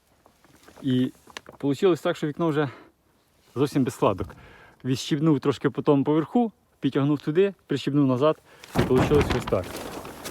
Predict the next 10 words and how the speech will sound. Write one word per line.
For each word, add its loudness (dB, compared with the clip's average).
В -10
результаті 2
чого 2
в -4
мене 4
виникла 2
ось -4
така -2
гоматня. 0
Бачите? -4